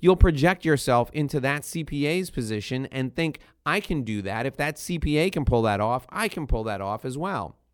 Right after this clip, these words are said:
The final area of content that I create are expert interviews. So these are authors or professional speakers or people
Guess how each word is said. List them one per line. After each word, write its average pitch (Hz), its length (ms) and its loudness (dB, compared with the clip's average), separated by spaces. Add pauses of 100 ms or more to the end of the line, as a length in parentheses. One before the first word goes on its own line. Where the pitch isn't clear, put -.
(500)
The 131 100 4
final 151 560 0
area 107 580 0
of - 140 -8
content 120 540 -4
that 101 100 -4
I 92 120 -2
create 123 460 -2 (240)
are 131 320 6
expert 131 540 -2
interviews. 92 580 -6 (220)
So - 160 -2
these 139 300 0
are 127 320 6
authors 104 800 2
or 107 400 -2
professional 127 500 0
speakers 98 840 -2
or 110 320 0 (260)
people 147 440 0